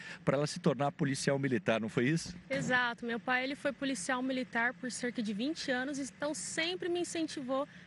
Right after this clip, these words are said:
Speaker 2: a ingressar na instituição.
Speaker 1: E aí, você prestou toda a escola, oficial,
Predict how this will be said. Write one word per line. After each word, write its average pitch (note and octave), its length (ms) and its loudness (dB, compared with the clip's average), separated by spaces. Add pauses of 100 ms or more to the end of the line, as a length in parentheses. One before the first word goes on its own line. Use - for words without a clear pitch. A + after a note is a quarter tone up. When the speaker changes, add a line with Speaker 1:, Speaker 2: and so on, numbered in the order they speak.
Speaker 2:
a B3+ 100 0
ingressar C4 460 0
na B3+ 320 2
instituição. G3+ 580 -2 (460)
Speaker 1:
E C3 120 0
aí, F3+ 340 4 (100)
você B2+ 420 2
prestou B2+ 460 4
toda G#3+ 220 4
a - 20 8
escola, D#3+ 800 4
oficial, D3+ 1040 2